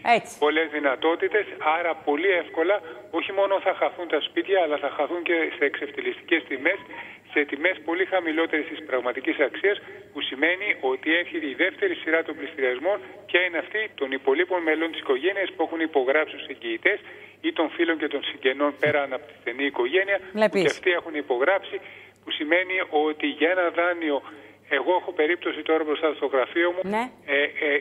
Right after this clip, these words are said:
Speaker 2: καταναλωτικό δάνειο που ήταν συνολικά είκοσι χιλιάδες,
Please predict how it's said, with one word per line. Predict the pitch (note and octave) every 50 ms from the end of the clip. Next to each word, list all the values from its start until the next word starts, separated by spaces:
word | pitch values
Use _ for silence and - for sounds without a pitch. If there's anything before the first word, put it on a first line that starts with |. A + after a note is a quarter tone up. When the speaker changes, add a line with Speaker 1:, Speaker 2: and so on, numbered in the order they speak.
| - - -
Speaker 2:
καταναλωτικό | - D3+ D3+ E3 D#3+ D3+ D3 D3 D3+ - F3 E3+
δάνειο | D#3 E3+ E3 E3+ E3+ E3+ D#3+ C#3+
που | - E3
ήταν | D#3+ E3+ D#3+ - - -
συνολικά | D#3 D3+ C#3+ C#3+ - - E3 D#3+
είκοσι | E3 E3 - E3 - - -
χιλιάδες, | - D3+ D#3+ E3+ F3 F#3+ F#3